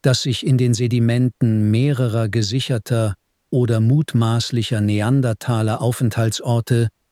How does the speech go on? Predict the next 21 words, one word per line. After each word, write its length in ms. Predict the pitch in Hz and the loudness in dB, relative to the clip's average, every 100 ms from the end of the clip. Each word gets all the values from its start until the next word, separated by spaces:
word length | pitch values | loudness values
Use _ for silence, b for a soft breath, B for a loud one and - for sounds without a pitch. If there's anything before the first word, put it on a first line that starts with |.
| _ | _
Spuren 760 | - - - 175 165 143 139 156 | -4 -2 2 2 4 2 2 0
ihrer 360 | - 131 117 120 | 0 0 2 2
mitochondrialen 1200 | 123 - 127 - 127 117 113 110 113 117 113 110 | 0 0 -2 0 0 2 2 2 0 2 2 2
D 200 | 110 113 | 2 0
N 220 | - 104 | 0 -2
A 300 | - 120 104 | 0 -2 0
nachweisen 680 | 92 87 85 98 87 80 98 | -2 -4 -6 -8 -8 -6 -4
ließen. 460 | 87 90 - 90 78 _ _ _ _ _ _ _ _ _ _ _ _ _ _ | -4 -4 -6 -8 -10 _ _ _ _ _ _ _ _ _ _ _ _ _ _
Aus 220 | - 120 | -2 0
der 100 | - | 0
belgischen 540 | 113 143 165 160 - 117 | 0 2 2 0 0 2
Höhle 460 | 123 123 127 120 - _ - | 4 4 2 0 -6 _ -14
Trou 420 | - 123 135 - | 0 2 2 0
Alvesse 760 | 117 110 98 107 98 - 135 151 _ _ _ _ | -2 -2 0 -2 -2 -6 -8 -8 _ _ _ _
bei 200 | 127 110 | -2 2
Modave 720 | 113 110 110 110 113 107 120 120 _ _ _ - | 2 2 0 0 -2 -2 -4 -4 _ _ _ -2
gab 220 | 123 127 | -2 -2
es 160 | 123 | -4
zum 200 | - 139 | -4 -2
Beispiel 540 | 120 117 117 - 139 127 | 0 0 -2 -2 -4 -2
Steinwerkzeuge, 1300 | - - 123 123 110 95 90 - - 98 92 90 107 | -2 0 0 2 0 0 -4 -8 -8 -4 -4 -2 -4